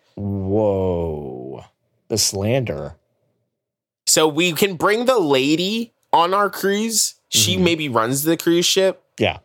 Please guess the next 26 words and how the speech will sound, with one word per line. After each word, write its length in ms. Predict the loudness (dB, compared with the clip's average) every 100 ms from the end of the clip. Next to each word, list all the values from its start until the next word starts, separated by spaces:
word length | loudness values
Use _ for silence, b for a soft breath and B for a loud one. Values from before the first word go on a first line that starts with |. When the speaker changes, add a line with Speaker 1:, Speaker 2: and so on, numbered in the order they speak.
| -6
Speaker 2:
Cheesecake 340 | -4 0 0 0
Factory, 480 | -2 -2 -2 -2 B B B
but 160 | 0 0
the 80 |
person 720 | 0 0 2 2 2 -2 -4 -4 -4
<clears throat> 140 | 0
underneath 540 | 0 2 0 0 -2 -6 _ -4
cannot 340 | 0 0 -2
come. 260 | -6 -14 -8 -6 -6 -8 -20 _ _ _ _ _ _ _ _ -6
Speaker 1:
Mm. 240 | -6 -8 -16 _ _ _ _ _ _
Speaker 2:
Not 200 | 0 2
Speaker 1:
Mm. 20 |
Speaker 2:
allowed. 380 | 2 0 -2 -6 _ _
Speaker 1:
Not 140 | -2 -2
allowed. 460 | 0 -2 -2 -4 -12 _ _ -8
Speaker 2:
On 120 | -6
our 100 | -6
cruise 220 | -8 -6
ship. 280 | -6 -8 -12 _ _ _ _ _ _ _ _ _ _ _ _ _ _ _ 0
Speaker 1:
Okay, 260 | 2 4
well, 380 | 4 4 4 2
okay, 260 | 2 0 2
so 440 | 4 4 4 2
Cheesecake 400 | -2 0 2 2
Factory, 340 | 2 2 2 2
yes. 600 | 2 2 2 -2 -2